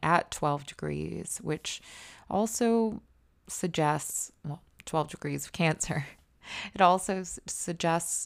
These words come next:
uh, information coming out, um, uh, and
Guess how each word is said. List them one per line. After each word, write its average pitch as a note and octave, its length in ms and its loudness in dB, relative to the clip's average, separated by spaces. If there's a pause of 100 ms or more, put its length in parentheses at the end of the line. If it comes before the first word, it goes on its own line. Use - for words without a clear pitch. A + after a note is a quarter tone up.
(140)
uh, D#3+ 260 0 (640)
information D#3 680 -2
coming D3 320 -4
out, C#3 480 -6 (160)
um, C#3+ 460 -6 (640)
uh, D3 340 -4 (640)
and D#3 320 -6